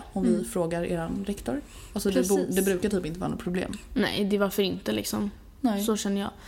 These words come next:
Speaker 2: Ehm, ja.
Speaker 1: Men, ehm,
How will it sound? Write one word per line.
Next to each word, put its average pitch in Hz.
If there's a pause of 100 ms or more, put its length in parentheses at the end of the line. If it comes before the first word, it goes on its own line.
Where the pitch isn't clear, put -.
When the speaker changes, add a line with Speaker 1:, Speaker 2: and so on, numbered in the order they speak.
(420)
Speaker 2:
Ehm, 190 (840)
ja. 214 (560)
Speaker 1:
Men, 202
ehm, 190